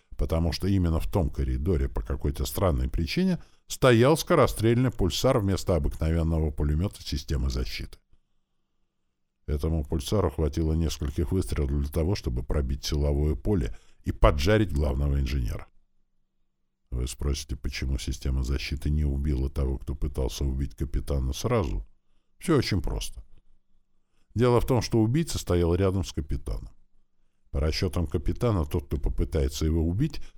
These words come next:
тут же покинет каюту, ведь он как-то рассчитывал на помощь своей команды. В этом случае его приемный сын чувствовал себя в безопасности, ведь он же взломал корабельный Искент, и ему ничего не угрожало.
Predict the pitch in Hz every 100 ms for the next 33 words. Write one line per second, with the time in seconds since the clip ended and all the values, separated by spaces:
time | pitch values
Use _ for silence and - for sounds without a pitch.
0 | - 156 165 180 139 107 - 82 78 -
1 | 69 50 - - - - _ _ - 65
2 | 107 - 80 - 71 71 - 73 78 73
3 | 76 - 71 64 - - 78 - 120 98
4 | - - _ _ _ _ _ _ _ _
5 | - 117 156 147 - 180 - 156 123 113
6 | 120 120 113 113 - 170 151 135 113 127
7 | 110 90 80 76 78 76 76 - - -
8 | - 57 - _ - - 71 98 82 85
9 | 73 90 92 92 80 82 82 80 87 78
10 | 110 147 - - 57 69 71 87 92 -
11 | 95 90 107 117 104 104 90 76 98